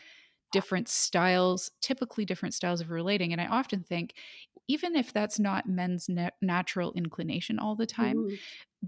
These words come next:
Speaker 1: we've been trained in gender roles
Speaker 2: Yeah.
Speaker 1: in the last few generations that would have nurtured what is okay and what's not okay. And
Speaker 2: Mm-hmm.
Speaker 1: I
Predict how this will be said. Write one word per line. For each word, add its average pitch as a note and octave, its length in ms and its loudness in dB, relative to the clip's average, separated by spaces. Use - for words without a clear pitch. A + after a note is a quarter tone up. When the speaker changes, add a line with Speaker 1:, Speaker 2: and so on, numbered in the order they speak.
Speaker 1:
we've B3 320 2
been A3+ 200 4
trained G3+ 600 2
in F#3 200 2
gender E3+ 320 0
roles E3+ 440 0
Speaker 2:
Yeah. E3 200 -2
Speaker 1:
in F3+ 220 2
the F3 80 0
last E3+ 340 0
few F3+ 100 -6
generations F3 520 0
that F#3+ 160 2
would F3+ 200 0
have F3 200 -4
nurtured G3+ 680 0
what F3+ 480 0
is F3+ 240 0
okay E3 380 -4
and D#3+ 160 0
what's - 240 -6
not - 140 -8
okay. - 420 -8
And F#3 200 4
Speaker 2:
Mm-hmm. F3 160 -4
Speaker 1:
I G3+ 120 2